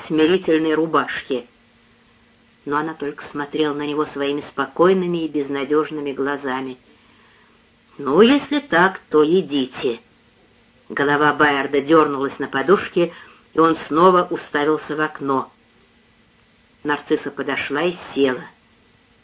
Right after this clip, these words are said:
Он кротко спросил: «Как называется эта книга?» И, услыхав ответ, сказал:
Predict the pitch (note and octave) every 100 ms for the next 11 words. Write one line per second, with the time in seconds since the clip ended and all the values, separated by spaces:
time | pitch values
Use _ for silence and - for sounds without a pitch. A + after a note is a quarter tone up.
0 | _ D3 C#3 C#3 C#3+ C3+ D3 - - C#3
1 | - C#3+ B2 - _ _ _ _ _ _
2 | - F3 E3+ D#3 D#3+ C#3+ C3 - C3 -
3 | C3 D3 C#3+ D3+ C3+ C3 _ _ _ _
4 | _ _ _ _ _ - D3+ D3 C#3+ D3
5 | D3+ C#3 C#3 F3 F#3 - - D#3 C#3+ C3+
6 | B2